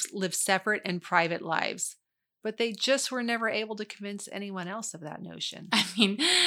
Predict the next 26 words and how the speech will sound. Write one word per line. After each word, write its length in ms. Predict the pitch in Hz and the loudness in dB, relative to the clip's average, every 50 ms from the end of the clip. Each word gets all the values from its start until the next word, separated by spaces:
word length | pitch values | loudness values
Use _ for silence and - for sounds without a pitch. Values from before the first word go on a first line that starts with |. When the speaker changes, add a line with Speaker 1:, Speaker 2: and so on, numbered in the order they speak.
| 339 330 302 277 - | 4 4 2 4 10
Speaker 2:
like, 320 | 247 240 233 214 180 170 | 10 10 10 10 6 6
they 240 | 196 202 202 233 262 | 6 8 8 6 6
probably 340 | - 320 302 285 277 262 240 | 8 8 8 8 8 2 0
slept 300 | - - 214 220 214 226 | 4 4 4 4 4 2
in 80 | 208 | -2
the 100 | 190 185 | -2 -2
same 320 | 185 - 208 190 185 175 151 | 0 2 2 2 2 2 2
bed. 380 | 165 165 170 160 160 165 170 | 4 4 4 4 2 0 2
They 140 | 165 175 175 | 2 0 0
did 260 | 170 - 190 175 - - | 2 -2 -2 -2 -2 0
everything 560 | - 196 196 190 226 220 208 - 190 165 170 175 | 0 0 0 0 -6 -6 -4 -4 -4 -6 -6 -6
together. 640 | - 165 - - - - 76 - 78 190 190 185 - _ _ _ | -4 -2 0 0 -2 -2 -4 -4 -4 -4 -6 -8 -10 _ _ _
I 140 | - 185 196 | 0 0 0
mean, 300 | 190 190 185 185 185 180 | 2 0 -2 -2 -2 -4
how 600 | 175 - - 208 208 214 214 214 202 190 - - _ | -6 -4 -2 0 0 2 2 0 -2 -2 -6 -6 _
s-, 240 | - - - - - _ _ _ _ _ _ _ - - - | -6 -6 -6 -8 -12 _ _ _ _ _ _ _ -20 -10 -10
<laughs> 1200 | 196 170 - - - - - - _ _ _ _ 262 247 - - - - - - - - 220 - | -10 -10 -6 -6 -4 -4 -4 -8 _ _ _ _ -2 -2 -2 -4 -6 -6 -6 -4 -2 -6 -4 0
I 120 | - - - | 0 2 2
don't 160 | - - - | 2 0 0
know. 260 | - - 214 185 - | -2 -2 -2 -4 -6
I 40 | - - _ _ _ - - | -8 -8 _ _ _ -4 0
feel 100 | 220 214 | 4 8
like 220 | 208 202 185 - | 8 8 8 6
Speaker 1:
It's 160 | 247 220 - - | -2 -10 -10 -14
a 120 | - - - _ _ _ _ _ _ _ _ _ _ _ _ _ | -14 -16 -18 _ _ _ _ _ _ _ _ _ _ _ _ _
Speaker 2:
and 260 | 226 220 202 190 175 | 2 4 4 2 0